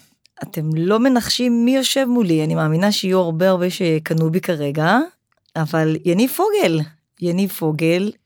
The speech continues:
בשמו המוכר והידוע, יניב טוקיו. אז אני שמחה מאוד שהצטרפת אלינו לפודקאסט היום. אני מאמינה שהרבה אנשים מכירים, וירצו לשמוע הרבה, הרבה,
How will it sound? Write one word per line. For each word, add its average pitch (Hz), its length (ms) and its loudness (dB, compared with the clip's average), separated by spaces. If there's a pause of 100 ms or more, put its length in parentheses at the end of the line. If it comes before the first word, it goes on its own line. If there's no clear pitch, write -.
בשמו 185 640 0
המוכר 175 680 0
והידוע, 156 600 2 (420)
יניב 190 300 2
טוקיו. 311 360 2 (760)
אז 156 120 -2
אני 170 140 0
שמחה 185 400 0
מאוד 233 220 2
שהצטרפת 170 460 -4
אלינו 160 240 0
לפודקאסט 151 640 -6
היום. 160 320 0 (160)
אני 165 100 -2
מאמינה 156 380 0
שהרבה 156 1040 -2
אנשים 165 500 -2
מכירים, 160 720 0 (560)
וירצו 160 280 -6
לשמוע 165 320 -2
הרבה, 147 320 -2 (320)
הרבה, 147 220 -6